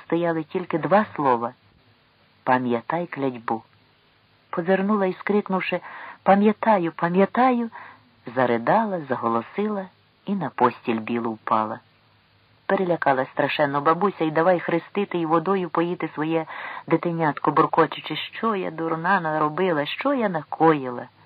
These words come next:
Проте молоді сльози дівочі провесни не палять отрутою серця,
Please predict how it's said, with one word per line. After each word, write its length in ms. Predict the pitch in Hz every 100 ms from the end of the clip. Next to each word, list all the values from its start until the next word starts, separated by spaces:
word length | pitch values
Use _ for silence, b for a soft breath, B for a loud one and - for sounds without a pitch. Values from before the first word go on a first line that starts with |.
| b b b b b b _ _ _ -
Проте 320 | 285 330 359
молоді 420 | 233 196 196 240 -
сльози 340 | 185 214 180
дівочі 580 | 156 147 175 - 165 147 B B _ _
провесни 520 | 139 170 165 151 135
не 120 | 123 120
палять 440 | 190 233 214 202
отрутою 500 | 202 190 190 190 180 -
серця, 420 | 175 175 - 175